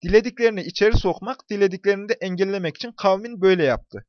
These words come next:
Kavmin dönem olarak cahiliyeye yakın bir kavim olduklarından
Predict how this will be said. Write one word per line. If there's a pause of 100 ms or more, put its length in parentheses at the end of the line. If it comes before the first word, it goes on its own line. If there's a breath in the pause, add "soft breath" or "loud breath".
(320)
Kavmin
dönem
olarak
cahiliyeye
yakın
bir
kavim
olduklarından